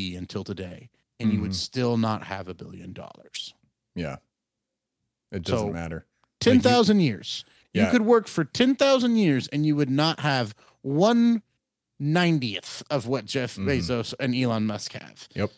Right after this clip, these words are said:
Speaker 1: Fuck, like, the amount of wealth that a billion is, even compared to a hundred million, is astronomical.
Speaker 2: Yeah.
Speaker 1: Like, it is unconscionable that while, let alone people in general,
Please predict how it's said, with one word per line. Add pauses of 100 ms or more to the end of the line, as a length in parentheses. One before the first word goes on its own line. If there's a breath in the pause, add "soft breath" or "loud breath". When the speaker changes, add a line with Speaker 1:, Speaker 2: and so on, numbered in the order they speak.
(140)
Speaker 1:
Fuck, (180)
like, (420 soft breath)
the
amount
of
wealth
that
a
billion
is,
even
compared
to
a
hundred
million,
is
astronomical.
Speaker 2:
Yeah.
Speaker 1:
Like,
it
is (1400 soft breath)
unconscionable
that
while, (360 soft breath)
let
alone
people
in
general,